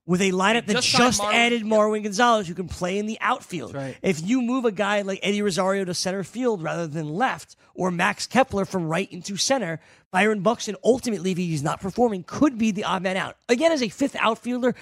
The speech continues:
Speaker 1: it doesn't matter. It's not part of the conversation. I'm
Speaker 3: Mm-hmm.
Speaker 1: just saying we were looking and talking, where does Marwin Gonzalez fit in on this team? Well, in the outfield may be the answer. Let me ask you about Marwin Gonzalez.
Speaker 2: Miguel Sano struggles too, which breaks my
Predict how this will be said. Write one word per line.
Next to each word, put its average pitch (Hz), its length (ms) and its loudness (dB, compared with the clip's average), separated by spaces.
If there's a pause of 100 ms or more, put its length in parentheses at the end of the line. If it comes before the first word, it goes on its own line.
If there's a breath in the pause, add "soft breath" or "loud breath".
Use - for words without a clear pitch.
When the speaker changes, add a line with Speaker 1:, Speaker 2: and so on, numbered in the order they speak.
(220 loud breath)
Speaker 1:
it - 80 -8
doesn't 190 240 0
matter. 175 260 2
It's 170 80 -6
not 185 120 -4
part 180 120 0
of 165 40 -6
the 139 60 -12
conversation. 170 640 -4 (240 soft breath)
I'm - 120 0
Speaker 3:
Mm-hmm. 269 60 0
Speaker 1:
just 247 120 -2
saying 226 240 -2
we 214 100 -2
were 208 100 0
looking 214 280 -4
and 180 100 -6
talking, 180 380 -2 (200 loud breath)
where 190 220 4
does 196 140 -2
Marwin 180 360 -2
Gonzalez 170 440 -2
fit - 300 -4
in 180 100 0
on 180 160 0
this 175 180 -2
team? 233 380 -4 (560)
Well, 190 320 -4 (760)
in 185 60 2
the 208 100 8
outfield 208 280 2
may 180 140 -2
be 175 80 -4
the 165 120 -2
answer. 139 280 -6 (280 loud breath)
Let 233 120 -4
me 320 80 4
ask 339 200 2
you 269 60 -2
about 180 200 0
Marwin 160 260 0
Gonzalez. 143 140 -4
Speaker 2:
Miguel 208 160 -2
Sano 175 260 -6
struggles 131 400 -10
too, 139 140 -10
which - 320 -16
breaks - 60 -4
my 320 80 8